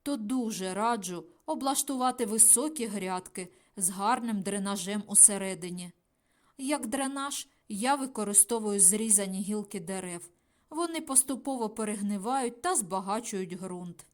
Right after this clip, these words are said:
Друге місце найневдаліше, оскільки вимога до освітленості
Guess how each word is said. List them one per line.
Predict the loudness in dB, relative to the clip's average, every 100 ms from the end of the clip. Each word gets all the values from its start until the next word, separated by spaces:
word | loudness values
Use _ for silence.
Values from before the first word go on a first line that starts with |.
| _ _ _ _ _ _ -20 -20 _ _ _ _
Друге | -6 -2 0 0 -2
місце | -6 -4 0 2 0 -2 _ _ -12
найневдаліше, | -6 -2 0 -2 -4 -2 -2 -2 -4 -6 -6 -12 _ _ _ -2
оскільки | 6 6 6 -2 -2 -4
вимога | -2 -2 -2 0 -2
до | -2 2
освітленості | 6 4 2 -6 -6 -4 -4 -4 -6